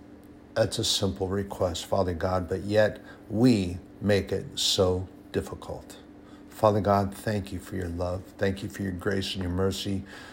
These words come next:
that you find in me, that thing that, that will keep me standing and coming back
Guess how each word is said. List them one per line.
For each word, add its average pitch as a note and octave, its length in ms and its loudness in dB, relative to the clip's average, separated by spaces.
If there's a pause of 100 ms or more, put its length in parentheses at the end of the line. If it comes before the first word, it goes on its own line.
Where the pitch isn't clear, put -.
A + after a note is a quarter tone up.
(160)
that - 200 -8
you G2 80 -2
find A2+ 520 2
in G2+ 200 -2
me, F2 260 -2 (1800)
that G2 180 0
thing A2 420 2
that, F2+ 140 0 (280)
that G2+ 180 -2 (180)
will F#2+ 240 -2
keep - 260 -2
me F#2 260 -8 (680)
standing A2 840 0
and E2+ 180 -4
coming F2 360 -2
back G#2+ 560 2